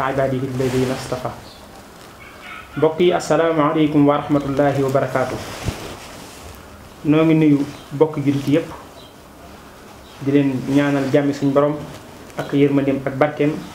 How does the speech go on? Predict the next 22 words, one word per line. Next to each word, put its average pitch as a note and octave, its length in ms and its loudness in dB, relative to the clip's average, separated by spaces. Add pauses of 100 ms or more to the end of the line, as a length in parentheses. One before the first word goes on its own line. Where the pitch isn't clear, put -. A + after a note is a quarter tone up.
(1400)
ci D#3+ 240 0
niñ D3+ 160 4
ko D#3 160 0
nuyoo C#3+ 320 6
ci C#3+ 160 2
nuyu C#3+ 160 6
lislaam C#3+ 320 0
bu C3+ 100 -2
jotale C3+ 300 4
bii, D#3 320 2 (1500)
di D3 80 4
jiital E3+ 240 4
nuyoo D#3+ 240 4
bi D3+ 80 4
xalifatul D#3 320 2
aam C#3+ 240 4
li D3 80 4
taifatul C#3+ 400 0
muridiyya C#3+ 400 4
Cheikh C#3+ 240 -2
Mahamadul C#3 320 2
Muntaxa, C3+ 480 0